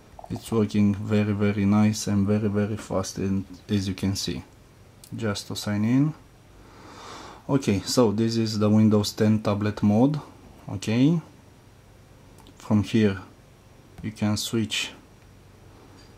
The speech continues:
to desktop mode, the normal mode. So we have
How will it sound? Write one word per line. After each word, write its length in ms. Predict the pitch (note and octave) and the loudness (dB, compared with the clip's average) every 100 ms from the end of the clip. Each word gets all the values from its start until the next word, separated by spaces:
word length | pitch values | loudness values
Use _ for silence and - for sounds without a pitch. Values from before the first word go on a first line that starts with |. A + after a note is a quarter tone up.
| - - - - | -20 -20 -18 -2
to 360 | G#2 F#2+ F#2 - - - - - - - - | 0 0 -4 -8 -16 -20 -16 -16 -18 -14 -2
desktop 460 | A2+ - - G#2+ | 0 0 -6 -2
mode, 360 | G#2 G#2 B2 C#3 | 2 4 4 0
the 200 | G#2+ G#2 | -2 -2
normal 380 | G#2 G#2+ G#2 G2+ | -2 -2 -2 -2
mode. 420 | G#2+ B2+ D#3 D3+ - - - - - - - - - - - | -2 0 -2 -4 -10 -20 -20 -20 -20 -20 -20 -20 -20 -20 -10
So 260 | - A2+ | 0 2
we 180 | G2+ G#2 | 2 0
have 580 | - A2 G#2 G2+ G#2 | 0 2 2 2 -2